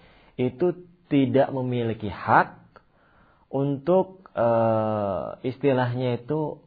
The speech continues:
eh, menagih hutang yang dipinjam kalau waktunya belum selesai. Jadi kalau misalnya diberi waktu selama sebulan, lalu misalnya setengah bulan dia meminta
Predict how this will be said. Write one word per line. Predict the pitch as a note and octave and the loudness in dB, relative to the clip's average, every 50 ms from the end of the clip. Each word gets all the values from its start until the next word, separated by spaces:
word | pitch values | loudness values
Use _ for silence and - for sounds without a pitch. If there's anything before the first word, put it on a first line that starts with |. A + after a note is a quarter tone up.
| _ _ G#2 | _ _ -8
eh, | G2+ G2 F#2+ F#2 F2 F2+ F2+ F2+ | -6 -6 -6 -6 -6 -8 -6 -4
menagih | A2 C#3+ E3 D#3+ C#3 A2 F#2+ G#2 D3+ F3+ D#3+ - - - - - - _ _ | -2 0 0 0 0 -2 0 0 0 0 0 -2 -8 -14 -18 -20 -20 _ _
hutang | - - - C#3 C#3+ C#3 - - D#3+ D#3+ E3 D#3+ D#3+ C#3+ | -10 -2 -2 -2 -2 0 4 6 6 6 6 4 2 4
yang | B2+ B2+ B2+ B2+ C3+ C3+ C3+ C3 C3+ - | 4 6 4 4 2 -2 -6 -10 -10 -6
dipinjam | G#2 G#2 G#2+ G#2 - A2 G#2 G2+ F#2+ F#2+ G#2+ F#2+ F2 E2 D#2+ D#2+ - - _ _ _ _ _ _ _ _ _ _ _ _ _ _ _ _ _ _ _ _ | -4 -4 -4 -2 -2 -2 -2 -2 2 2 2 2 2 0 -4 -10 -16 -20 _ _ _ _ _ _ _ _ _ _ _ _ _ _ _ _ _ _ _ _
kalau | - A2+ G#2 G2+ F#2+ F#2+ G#2 B2 D#3+ E3+ D3 C3 | 2 4 4 4 4 4 4 4 6 6 6 4
waktunya | A#2+ - - - G#2+ F#2 F2+ F#2+ A#2 C#3+ F3 G3 G3 - - - _ _ _ | 2 2 -2 -4 -4 -4 -2 -2 -2 -2 -4 -4 -8 -12 -20 -20 _ _ _
belum | - F#2 E2+ F2+ F#2+ G#2 A#2 C3 C3 | -12 -10 -6 -4 -4 -4 -4 -4 -4
selesai. | D3 D3+ E3+ E3+ E3+ D#3+ B2 F#2+ E2 D#2+ - - - - - - - _ | -4 -4 -4 -2 -2 -2 -2 -2 -2 -4 -10 -16 -20 -20 -20 -20 -12 _
Jadi | - - D#3 F3+ - | -2 0 0 2 4
kalau | E3+ D#3+ D3 D3 D3 | 4 4 4 4 2
misalnya | D3 C#3+ D3 D3 C#3 C#3 C#3 C#3 C3 | 0 -2 -2 -2 -2 0 0 0 0
diberi | A#2+ A#2 G#2 A2+ A#2 B2 C3 | 0 0 2 2 2 2 2
waktu | D3 D#3 D3+ - C#3+ - | 2 0 0 -4 -10 -6
selama | - A#2+ A2+ A2 A2 G#2+ G#2 - | -4 -2 -2 -2 -2 -4 -6 -6
sebulan, | - G#2 G2 F2+ F2 E2 E2 D#2+ D2+ D#2+ E2+ G2 A2+ B2+ - - _ _ - _ _ _ | -6 -4 -4 -4 -4 -6 -6 -6 -6 -6 -6 -8 -10 -12 -16 -20 _ _ -20 _ _ _
lalu | - G#2+ A2 B2+ E3+ G3+ G3 F3+ | -4 0 0 2 2 0 -2 -4
misalnya | E3 - C#3+ B2+ C3 E3+ F3 | -4 -4 -6 -6 -6 -6 -8
setengah | - - D#3 D3 D3 C#3 C3 A2 | -8 -8 -6 -4 -4 -4 -2 -2
bulan | A2 B2 C#3+ E3 F3+ F#3 F3+ - - _ - | 0 0 0 0 0 -2 -4 -8 -14 _ -12
dia | A2 G#2+ A#2+ C#3+ E3 E3+ | -6 -2 0 0 2 2
meminta | D#3 D3 D3 E3 F#3 F3 F3 E3 D3 C#3+ B2+ - - - | 2 2 0 0 -2 0 4 6 8 8 6 4 0 -8